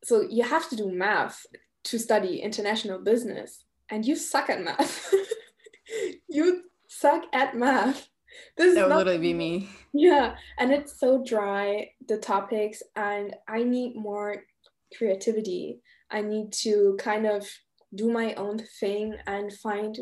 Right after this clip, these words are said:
Speaker 1: my own ideas, and I couldn't do that by studying business. But to study international business just seemed so organized.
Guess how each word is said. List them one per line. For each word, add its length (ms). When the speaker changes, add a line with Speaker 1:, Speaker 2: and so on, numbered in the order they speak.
Speaker 1:
my 180
own 240
ideas, 640
and 120
I 100
couldn't 320
do 200
that 300
by 180
studying 540
business. 540
But 400
to 120
study 320
international 640
business 800
just 340
seemed 260
so 420
organized. 840